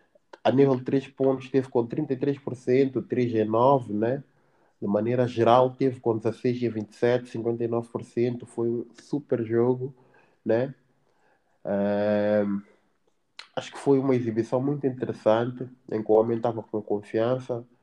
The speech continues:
Ehm, não há muito a reparar aqui.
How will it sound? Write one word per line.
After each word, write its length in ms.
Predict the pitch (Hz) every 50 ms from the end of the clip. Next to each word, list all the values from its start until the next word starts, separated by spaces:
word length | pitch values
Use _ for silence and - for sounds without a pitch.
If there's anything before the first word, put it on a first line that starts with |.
| _ _ _ _ _ _ _ _ _ _ _ _ -
Ehm, 960 | 101 101 98 98 101 104 101 101 101 101 101 107 104 104 101 101 104 104 101 104 - _ _ _ _ _ _ _ _ _ _ _ _ _ _ _ _ _ _ _ _ _ _ _ _ _ _ - - - _ _ _ _ _ _ -
não 160 | - 123 123 120
há 60 | 123
muito 300 | 123 123 131 131 127 127
a 60 | 120
reparar 500 | 120 120 - - 104 104 101 104 107 107
aqui. 500 | 107 - - - 139 156 175 175 - -